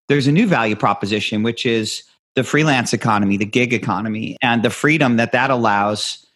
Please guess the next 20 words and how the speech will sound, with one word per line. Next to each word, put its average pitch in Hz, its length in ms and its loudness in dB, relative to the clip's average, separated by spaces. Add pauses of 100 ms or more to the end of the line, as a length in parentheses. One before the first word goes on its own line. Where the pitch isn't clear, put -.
(120)
And 131 280 0
also 143 360 0
this 127 200 0
gig 143 320 0
mentality 139 640 2
that 107 140 0
goes 120 240 0
along 110 320 0
with 185 220 0
that, 104 260 0
which 117 200 -4
is 113 180 -2
that 113 280 0
I'm 143 160 2
not 180 180 2
gonna 123 280 2
commit 131 420 0
to 120 160 2
a - 20 2
lifetime 113 880 0